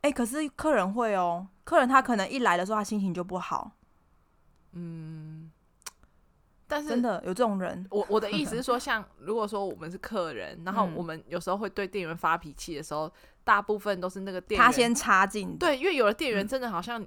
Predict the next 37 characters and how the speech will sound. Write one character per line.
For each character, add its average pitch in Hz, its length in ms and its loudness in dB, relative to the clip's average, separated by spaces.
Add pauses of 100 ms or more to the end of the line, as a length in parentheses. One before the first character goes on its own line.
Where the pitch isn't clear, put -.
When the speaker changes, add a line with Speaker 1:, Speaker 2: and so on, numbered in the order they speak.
Speaker 2:
你 180 140 -8
真 226 120 -10
的 233 80 -6
不 190 40 -12
知 208 80 2
道 - 20 2
他 208 140 -4
在 202 80 -4
拽 120 320 -6
个 - 80 -10
什 156 120 -16
么 - 60 -12
二 180 100 -4
五 156 80 -6
八 143 220 0
万 147 160 -2
的 82 80 -16
样 - 180 -12
子， - 20 -10
Speaker 1:
对。 175 260 -2 (140)
Speaker 2:
那 262 200 -2
你 240 60 -4
就 254 80 -6
觉 214 180 -2
得 - 100 -16
到 202 140 -2
底 170 80 -2
是 190 300 -6
我 175 120 -4
今 190 80 -6
天 214 80 -4
有 165 60 -6
欠 180 240 -10
你 - 80 -16
钱 - 300 -16
吗？ 139 240 -12 (100)
Speaker 1:
对。 190 260 0